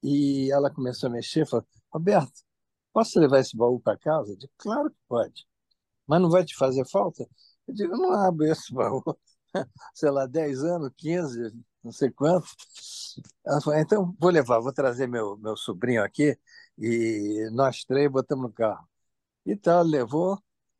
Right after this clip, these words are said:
Esse baú eu nem sei onde é que tá, na verdade, porque eu falei, "Cláudio, eu não quero baú, não. Não quero, não."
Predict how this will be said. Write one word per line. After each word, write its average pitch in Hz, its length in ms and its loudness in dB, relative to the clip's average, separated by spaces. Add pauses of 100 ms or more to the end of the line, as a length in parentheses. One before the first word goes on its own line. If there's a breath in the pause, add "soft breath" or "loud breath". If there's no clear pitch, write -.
(320)
Esse 202 220 -8
baú 185 220 2
eu - 20 0
nem 220 180 0
sei 175 180 -4
onde 156 160 -2
é 143 40 -6
que - 120 -20
tá, 131 180 -2
na 120 100 -8
verdade, 123 500 -4 (340 soft breath)
porque - 240 -10
eu 143 40 -4
falei, 160 400 -2
"Cláudio, 180 360 4
eu 190 40 -4
não 190 100 -4
quero 143 240 0
baú, 113 320 -4
não. 107 220 -10 (320)
Não 156 100 -8
quero, 113 280 2
não." 98 140 -8